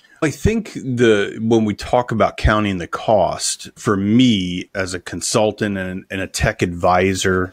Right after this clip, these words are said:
I'm always focused on that return on investment and the total cost of ownership. Where it's gonna be interesting is when we start comparing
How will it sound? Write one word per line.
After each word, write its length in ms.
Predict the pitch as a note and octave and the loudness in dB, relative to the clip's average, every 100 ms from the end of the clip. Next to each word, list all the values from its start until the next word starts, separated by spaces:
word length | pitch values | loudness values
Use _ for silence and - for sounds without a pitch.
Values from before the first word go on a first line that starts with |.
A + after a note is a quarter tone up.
| - | -6
I'm 380 | A#2 A#2+ G#2+ G#2 _ _ _ _ | -2 -2 -4 -10 _ _ _ _
always 400 | A#2+ B2 A2+ - | 2 2 2 -2
focused 500 | - A2+ A2 - - | 2 2 2 -4 0
on 420 | G#2 F#2+ F#2 F#2 - _ _ - | 0 0 -2 -6 -10 _ _ -2
that 220 | G#2 G2+ | -2 -2
return 340 | F#2+ - G#2 | -6 -2 0
on 160 | F#2 F2 | 0 -4
investment 720 | E2+ F2+ F2 - F#2+ F2 - - - | -2 0 0 -2 -6 -6 -6 -6 0
and 180 | A2+ | 2
the 60 | G2+ | 2
total 320 | - G#2+ F#2 | 2 0 0
cost 360 | - F#2 F#2 - | 0 -2 0 -4
of 100 | F2+ | -4
ownership. 540 | F2 E2 - - G#1+ _ _ _ - - - - | -4 -4 -8 -10 -14 _ _ _ -20 -20 -20 -18
Where 1080 | - G#2+ G2+ G#2 A#2 A#2 A2+ A2 A2 G2+ _ _ _ _ _ _ _ _ | -12 -10 -8 0 2 4 4 4 0 -6 _ _ _ _ _ _ _ _
it's 220 | A2 G#2+ | -4 -2
gonna 180 | - B2 | 2 2
be 220 | G#2+ G#2 | 2 2
interesting 640 | C#3+ E3 B2+ - G#2 G2+ G2+ | 2 2 -4 -2 -2 -2 -4
is 300 | G#2+ G#2 G2+ | -2 -2 0
when 240 | A2 G#2 | 0 0
we 80 | G2+ | -2
start 420 | - - A2+ A2+ | -2 0 0 0
comparing 920 | - F#2+ - - G#2+ G#2+ G#2 G2+ F#2+ | -6 -6 -4 0 2 0 0 -4 -6